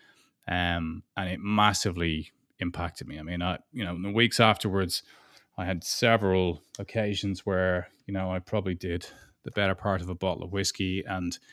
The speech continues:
um, and tried to get away from that. And I never dealt with that pain properly at that stage. Um, and it created my biggest fear, which is, you know, w-, what would it be like if one of my own children died?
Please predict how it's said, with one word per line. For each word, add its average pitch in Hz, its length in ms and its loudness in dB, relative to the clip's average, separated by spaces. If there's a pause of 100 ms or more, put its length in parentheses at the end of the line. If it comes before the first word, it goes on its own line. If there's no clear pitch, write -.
(580)
um, 87 240 -4
and 87 120 -4
tried 98 260 4
to - 60 -8
get 92 140 0
away 95 280 4
from 95 200 -4
that. 90 180 -2
And 92 80 -6
I 92 40 -2
never 110 300 8
dealt 95 240 4
with 90 100 -4
that 90 160 0
pain 95 260 0
properly 95 340 0
at 82 100 -4
that 92 180 0
stage. - 500 -8 (160)
Um, 82 460 -10 (460)
and 101 140 2
it 101 120 2
created 107 420 6
my 101 160 6
biggest 95 340 2
fear, 110 320 6
which 85 260 -2
is, 85 220 -6
you 80 100 -8
know, 90 220 -6 (920)
w-, - 200 -16 (240)
what 107 180 -2
would 104 100 -2
it 92 60 -4
be 101 120 0
like 101 280 4
if - 160 -8
one 98 100 0
of 92 60 2
my 98 160 4
own 104 140 4
children 92 340 0
died? 87 320 -2